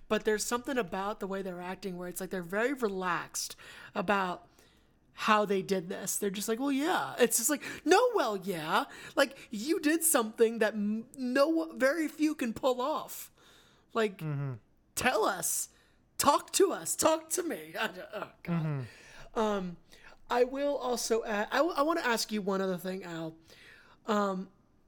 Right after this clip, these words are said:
Speaker 1: what did you think about the rule? I mean, not that they, it, not, what did you think about the rules of The Hand? Like, did, did you like it? Did you think it was fun?
Speaker 2: Here's the, here, here's the thing. Here's the thing that I really, really liked about it. They, they gave the rules.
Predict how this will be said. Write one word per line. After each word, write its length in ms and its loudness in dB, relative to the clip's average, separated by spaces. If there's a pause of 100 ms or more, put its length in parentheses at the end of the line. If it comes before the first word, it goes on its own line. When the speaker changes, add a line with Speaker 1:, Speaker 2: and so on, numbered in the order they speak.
(140)
Speaker 1:
what 320 2
did 120 -8
you 120 4
think 340 -2
about 320 0
the 80 0
rule? 400 0
I 80 0
mean, 340 -2
not 220 4
that 180 -4
they, 240 2
it, 320 -2
not, 320 0 (460)
what 140 6
did 140 -2
you 100 0
think 180 -2
about 240 2
the 80 -2
rules 440 0
of 280 -4
The 80 -4
Hand? 460 -12 (120)
Like, 140 -14 (140)
did, 260 -8 (300)
did 180 -6
you 60 -2
like 320 2
it? 320 2 (220)
Did 180 -4
you 80 -6
think 180 -2
it 40 0
was 300 -6
fun? 280 2
Speaker 2:
Here's 200 6
the, 80 4
here, 240 4
here's 260 2
the 60 -2
thing. 360 -2
Here's 240 0
the 60 -2
thing 200 2
that 120 4
I 40 4
really, 300 2
really 240 0
liked 300 -2
about 300 -6
it. 200 -12 (800)
They, 320 6
they 220 -2
gave 320 0
the 80 4
rules. 640 -2